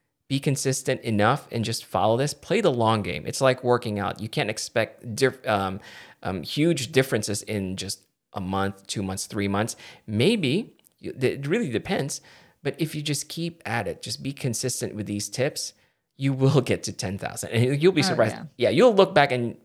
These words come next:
Speaker 1: s-, people will ask you, "How did you get to ten thousand?" And you'll be like us, where we're like, "I don't know." <laughs>
Speaker 2: I don't
Speaker 1: These,
Speaker 2: know.
Speaker 1: yeah, these
Speaker 2: <laughs> I
Speaker 1: are
Speaker 2: know.
Speaker 1: just the things that we did. There's no secret. It's just
Speaker 2: For sure.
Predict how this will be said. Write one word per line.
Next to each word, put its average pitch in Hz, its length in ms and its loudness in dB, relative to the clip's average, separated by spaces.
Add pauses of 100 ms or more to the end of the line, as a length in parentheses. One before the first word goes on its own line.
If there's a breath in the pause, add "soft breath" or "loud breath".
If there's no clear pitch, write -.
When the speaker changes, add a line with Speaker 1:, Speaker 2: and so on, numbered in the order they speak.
Speaker 1:
s-, - 80 -8
people 151 280 2
will 117 120 8
ask 110 340 -2
you, 107 220 -4
"How - 160 4
did 208 140 2
you 147 60 -2
get 151 120 0
to 143 80 -8
ten 127 220 -2
thousand?" 117 320 0
And 117 220 -4 (120)
you'll 143 140 2
be 151 180 2
like 127 480 6
us, 113 380 2
where 123 200 6
we're 113 140 4
like, 110 380 2
"I - 100 -2
don't 143 180 2
know." 107 280 2 (360)
<laughs> - 360 -6
Speaker 2:
I 320 140 6
don't - 120 4
Speaker 1:
These, 143 100 8
Speaker 2:
know. 175 320 2
Speaker 1:
yeah, 120 200 8
these 117 200 4
Speaker 2:
<laughs> - 0 -
I 208 40 10
Speaker 1:
are 196 60 8
Speaker 2:
know. 165 40 6
Speaker 1:
just - 180 4
the 135 80 2
things 165 280 4
that 175 140 8
we 101 120 0
did. 113 220 4
There's 120 160 6
no 151 120 8
secret. 135 540 2
It's - 220 -2
just 110 280 0 (140)
Speaker 2:
For 208 180 0
sure. - 400 -4